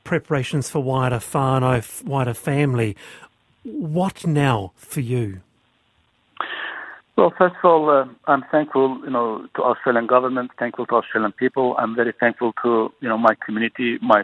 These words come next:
Speaker 2: friends, my relatives, my university. Uh,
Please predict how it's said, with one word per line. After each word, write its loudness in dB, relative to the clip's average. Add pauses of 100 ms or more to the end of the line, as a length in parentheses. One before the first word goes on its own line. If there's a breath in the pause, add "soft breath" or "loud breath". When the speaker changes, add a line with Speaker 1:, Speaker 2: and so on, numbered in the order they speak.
(120)
Speaker 2:
friends, 0
my 0
relatives, 0
my 0
university. 0 (760 loud breath)
Uh, 4